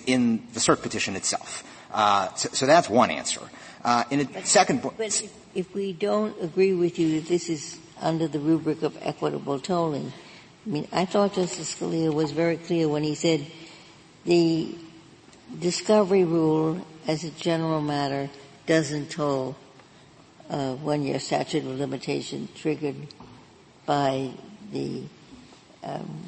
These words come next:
Speaker 2: what was it, the occurrence of the violation.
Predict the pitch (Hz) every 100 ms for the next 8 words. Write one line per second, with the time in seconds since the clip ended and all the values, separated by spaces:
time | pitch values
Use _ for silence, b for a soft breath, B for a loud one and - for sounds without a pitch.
0 | 208 - - 139 - 156 147 - - 151
1 | 143 131 - - - - - - b b
2 | b - - - - - - - - 139
3 | 147 143 143 143 143 143 151 - - -